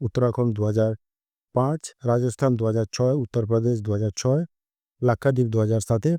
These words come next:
বিহার দু হাজার আট, ছত্তিশগড় দু হাজার আট, আর অরুণাচল প্রদেশ দু হাজার আট। তেলেঙ্গানা দু হাজার পনেরো সর্বশেষ তৈরি করে, আট পার্সেন্ট প্রপার্টি ট্যাক্স থেকে আসে। গ্রন্থাগার আইন থাকার ফলে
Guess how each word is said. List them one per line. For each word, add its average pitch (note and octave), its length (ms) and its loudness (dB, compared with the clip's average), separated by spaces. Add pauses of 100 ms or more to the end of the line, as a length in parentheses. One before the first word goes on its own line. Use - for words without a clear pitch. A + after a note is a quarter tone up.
বিহার A#2 360 0 (380)
দু A2 80 -2
হাজার A2 240 2
আট, C3+ 260 0
ছত্তিশগড় A#2 520 0
দু G#2+ 160 -2
হাজার G#2 220 -2
আট, D3+ 260 -2 (880)
আর G#2+ 180 0 (120)
অরুণাচল C#3+ 460 2
প্রদেশ C#3 320 0
দু B2+ 100 0
হাজার A#2+ 200 2
আট। G2+ 200 -2 (680)
তেলেঙ্গানা F3 520 2
দু B2+ 140 -2
হাজার A#2+ 220 0
পনেরো B2+ 320 -2
সর্বশেষ A2+ 640 -2 (640)
তৈরি A#2 200 2
করে, C#3+ 260 2 (300)
আট B2+ 200 0
পার্সেন্ট D#3+ 340 0
প্রপার্টি A#2 280 0
ট্যাক্স G2+ 260 -2
থেকে A#2 180 0
আসে। G#2 220 -4 (3000)
গ্রন্থাগার E3 440 2
আইন C3 240 0
থাকার C3+ 320 2
ফলে A#2+ 200 0